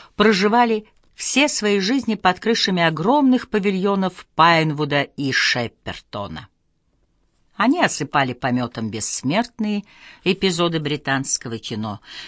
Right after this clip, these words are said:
Их криками прерывались диалоги, которые вели Дирк Богарт, Джон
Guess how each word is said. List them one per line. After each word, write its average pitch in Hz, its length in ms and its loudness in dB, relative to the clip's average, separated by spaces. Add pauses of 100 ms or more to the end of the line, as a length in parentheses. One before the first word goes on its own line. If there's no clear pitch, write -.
Их 170 260 -4
криками 254 540 2
прерывались 220 680 2
диалоги, 156 680 0
которые 143 420 -6
вели 156 340 -4
Дирк 170 540 -2
Богарт, 156 540 0 (360)
Джон 214 460 4